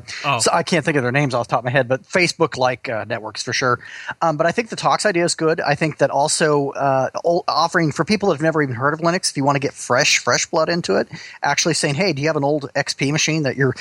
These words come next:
Speaker 2: just discovered is gonna become a paperweight here very quickly?
Speaker 1: Right.
Speaker 2: Let's have a look at that." Maybe
Speaker 1: Yeah.
Speaker 2: not necessarily an install fest, but
Speaker 1: Right.
Speaker 2: let's actually look at your options.
Speaker 1: Look at the, look
Speaker 2: Um,
Speaker 1: at the headlines. Take
Speaker 2: yeah.
Speaker 1: advantage of that. "Hey,
Speaker 2: Mm-hmm.
Speaker 1: did you hear X P is support ending? Well,
Speaker 2: Exactly.
Speaker 1: come to our group and we'll show you how to get more value out of that old P C."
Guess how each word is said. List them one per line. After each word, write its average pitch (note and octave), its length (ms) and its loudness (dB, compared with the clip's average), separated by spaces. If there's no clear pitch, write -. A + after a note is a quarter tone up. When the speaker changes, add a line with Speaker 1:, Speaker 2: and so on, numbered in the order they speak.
Speaker 2:
just E3 180 2
discovered D3+ 440 2
is - 40 -12
gonna C#3+ 140 2
become C#3 240 0
a A#2 80 0
paperweight C#3 560 -4
here C#3+ 100 -2
very C#3 160 0
quickly? D#3+ 400 -2
Speaker 1:
Right. C3 220 2
Speaker 2:
Let's F#3+ 120 0
have G#3+ 120 2
a G#3+ 60 0
look A3+ 180 0
at - 80 -4
that." F2 240 0
Maybe C3+ 200 0
Speaker 1:
Yeah. D#3 120 2
Speaker 2:
not D#3+ 380 -2
necessarily D3 320 0
an A2 60 -4
install A#2 260 0
fest, - 240 -2
but - 80 0
Speaker 1:
Right. A#3 80 2
Speaker 2:
let's D#3 140 -2
actually D3 260 0
look C3+ 160 0
at C#3+ 60 -2
your B2+ 120 0
options. D3 400 -2
Speaker 1:
Look G#3+ 160 0
at C4 120 -4
the, G#3+ 100 0
look D3 120 2
Speaker 2:
Um, B3+ 80 0
Speaker 1:
at C#4+ 40 -2
the A3 100 0
headlines. F#3 360 0
Take G3+ 160 0
Speaker 2:
yeah. F#3+ 80 2
Speaker 1:
advantage E3 380 0
of A#2+ 80 -2
that. A2+ 140 0
"Hey, G#3 220 2
Speaker 2:
Mm-hmm. D#3 140 0
Speaker 1:
did D3 160 2
you C#3+ 60 2
hear D3+ 120 2
X D#3+ 220 -2
P F3 100 4
is C#3 80 0
support D#3 340 -2
ending? G3 320 -2
Well, C3+ 260 4
Speaker 2:
Exactly. F3+ 160 0
Speaker 1:
come G3 80 -2
to D#3+ 180 2
our F#3+ 120 0
group F#3+ 300 0
and B2+ 160 2
we'll D3 120 2
show D#3+ 160 0
you C#3 100 2
how C3 80 2
to C3 60 0
get A#2 140 -2
more D#3+ 220 0
value C3+ 400 2
out B2 80 2
of A#2+ 60 2
that A2+ 180 2
old C3 240 0
P E3 140 2
C." - 340 -2